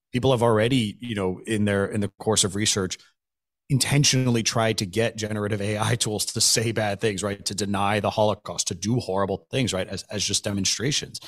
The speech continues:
That doesn't necessarily mean that there's anything inherently wrong with the tool, uh, but how do you think that's going to impact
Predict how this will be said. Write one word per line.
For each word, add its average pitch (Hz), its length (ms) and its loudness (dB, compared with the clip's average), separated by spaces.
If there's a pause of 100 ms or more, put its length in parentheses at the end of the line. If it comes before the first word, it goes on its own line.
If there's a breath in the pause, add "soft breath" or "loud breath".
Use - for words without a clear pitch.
(540 loud breath)
That 117 80 2
doesn't 113 200 4
necessarily 107 800 0
mean 101 240 -2
that 98 100 -4
there's 92 160 -4
anything 95 360 -4
inherently 87 380 -6
wrong 98 280 -2
with 107 140 0
the 90 60 -4
tool, 90 540 -6 (360 soft breath)
uh, 107 240 2
but 110 420 -2 (320)
how 143 220 -2
do 160 60 0
you 131 540 2
think 120 280 -2
that's 104 240 0
going 101 280 -4
to 92 200 -8
impact 95 760 -6